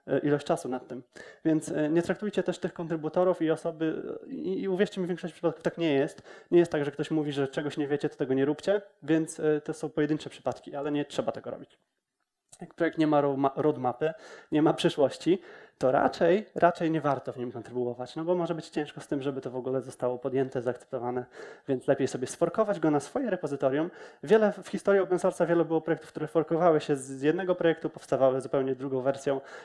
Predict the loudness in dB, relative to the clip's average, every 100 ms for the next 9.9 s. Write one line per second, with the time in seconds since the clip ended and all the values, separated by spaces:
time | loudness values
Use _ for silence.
0 | -8 -4 0 0 -2 0 0 -2 -4 -2
1 | 2 2 2 0 0 2 2 2 -2 -4
2 | -2 -2 2 2 2 -2 -6 -8 -6 -4
3 | -2 -2 -2 -4 -4 -8 -8 -6 -6 -6
4 | -6 -6 -8 -12 -12 -14 -16 _ -20 _
5 | -20 -20 _ -20 -20 _ -6 -4 -2 -2
6 | 2 4 4 2 -2 0 2 2 -2 -10
7 | -4 0 0 0 -4 0 0 2 0 2
8 | 2 2 2 2 -2 0 2 4 4 4
9 | 4 2 2 2 2 2 0 -2